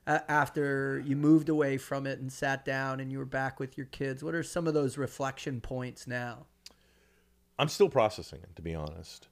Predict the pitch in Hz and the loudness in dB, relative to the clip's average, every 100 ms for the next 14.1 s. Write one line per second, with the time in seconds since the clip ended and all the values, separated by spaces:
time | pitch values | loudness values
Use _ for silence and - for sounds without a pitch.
0 | - 87 80 80 78 76 80 - _ _ | -10 -8 -6 -6 -8 -10 -12 -20 _ _
1 | _ _ _ _ _ _ _ _ _ _ | _ _ _ _ _ _ _ _ _ _
2 | _ _ _ _ _ _ _ _ _ _ | _ _ _ _ _ _ _ _ _ _
3 | _ _ _ _ _ _ - 107 110 107 | _ _ _ _ _ _ -4 -2 0 0
4 | 92 135 135 117 107 104 98 95 92 - | 4 4 6 6 6 6 4 0 -6 -20
5 | 90 90 92 90 87 - _ _ _ _ | -8 -4 -2 0 -2 -6 _ _ _ _
6 | _ _ _ _ _ - 107 107 104 98 | _ _ _ _ _ 0 6 8 8 6
7 | 92 104 101 95 82 - 98 90 87 - | 4 4 4 2 -2 -2 0 0 -2 -2
8 | 104 107 95 - 92 - - 82 - 87 | 0 0 -2 -4 -6 -6 -10 -10 -4 -4
9 | 87 92 _ _ - - - 82 80 82 | -4 -6 _ _ -20 -18 -12 -10 -10 -10
10 | 78 80 80 82 80 85 90 87 90 _ | -8 -10 -8 -8 -8 -8 -6 -8 -10 _
11 | _ _ _ _ _ _ _ _ _ _ | _ _ _ _ _ _ _ _ _ _
12 | _ _ _ _ 123 113 113 110 101 104 | _ _ _ _ 2 4 8 6 10 10
13 | 107 - 107 95 92 87 92 90 87 87 | 10 6 6 6 4 2 0 0 0 -2